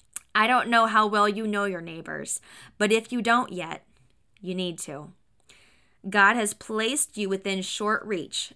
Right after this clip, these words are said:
of the people living beside you. And here's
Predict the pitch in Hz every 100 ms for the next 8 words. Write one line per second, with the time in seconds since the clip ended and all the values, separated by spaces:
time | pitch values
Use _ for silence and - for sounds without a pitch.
0 | - 190 190 190 233 190 180 180 180 170
1 | 170 165 165 165 170 180 - - _ _
2 | _ - - _ - 196 202 285 302